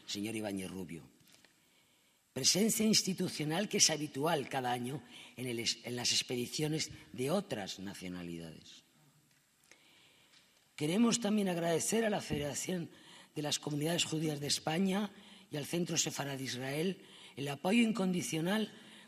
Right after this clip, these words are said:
para que nuestra asociación participe desde dos mil seis en la celebración del Día Oficial de la Memoria del Holocausto. Gracias también al,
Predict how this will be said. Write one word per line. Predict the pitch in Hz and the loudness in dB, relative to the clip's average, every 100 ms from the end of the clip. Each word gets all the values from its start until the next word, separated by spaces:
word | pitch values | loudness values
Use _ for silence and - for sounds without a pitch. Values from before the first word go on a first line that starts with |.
| - | -6
para | 143 139 | -4 -2
que | |
nuestra | 147 135 - | -2 -4 -2
asociación | 135 147 131 127 202 | -2 -2 -2 0 2
participe | 175 165 156 - 196 151 | 2 -2 -4 -4 -2 -2
desde | 147 135 127 | -2 -2 -4
dos | 123 | -4
mil | 127 165 | -2 0
seis | 196 - 151 190 - - - - - | 0 0 0 -2 -6 -12 -20 -20 -12
en | 120 | -6
la | 139 | -6
celebración | - 143 139 139 - 175 | -4 -4 -2 -2 -2 0
del | 175 151 | 0 0
Día | 151 | -4
Oficial | - 123 147 | -4 -4 -4
de | 143 | -2
la | 135 | -2
Memoria | 127 131 127 | -2 -4 -2
del | 120 120 | -2 -2
Holocausto. | 117 120 120 - - - - _ _ _ _ _ _ _ _ _ _ _ _ - | -4 -4 -6 -8 -16 -20 -20 _ _ _ _ _ _ _ _ _ _ _ _ -6
Gracias | 143 165 202 165 | -2 2 2 2
también | 175 170 175 196 233 208 - - - - - | 2 2 4 6 4 2 -4 -12 -14 -16 -8
al, | 151 143 | -4 -4